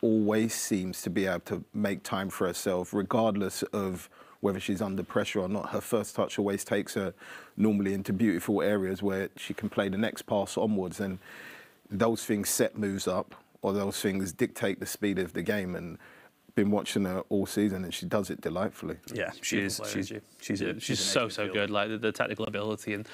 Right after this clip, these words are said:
Speaker 3: the elegance to a game, it's just, it's absolutely crucial. And, like, it,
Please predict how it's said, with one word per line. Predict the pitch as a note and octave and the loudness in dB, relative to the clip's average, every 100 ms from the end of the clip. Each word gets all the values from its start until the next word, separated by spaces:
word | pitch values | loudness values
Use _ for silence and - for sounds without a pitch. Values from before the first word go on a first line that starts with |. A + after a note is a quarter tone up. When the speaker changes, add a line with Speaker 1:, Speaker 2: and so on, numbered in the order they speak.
| - - - | -12 -12 -2
Speaker 3:
the | C3 C3 | 4 6
elegance | C3+ C3 A#2 A2+ | 6 4 2 -2
to | - G#2 | -2 0
a | |
game, | G#2 A2 G#2 G2+ G#2 | 2 4 2 -2 -4
it's | G#2+ - | -6 0
just, | C3 - - - | 0 0 -4 -2
it's | A#2+ | 2
absolutely | B2+ A#2 A#2+ F#2+ | 2 0 -2 -2
crucial. | - G#2 - G2+ | 0 0 0 -2
And, | G2+ G#2+ | -2 -2
like, | G#2+ A2 - - - | -2 -2 -4 -20 -18
it, | - | -16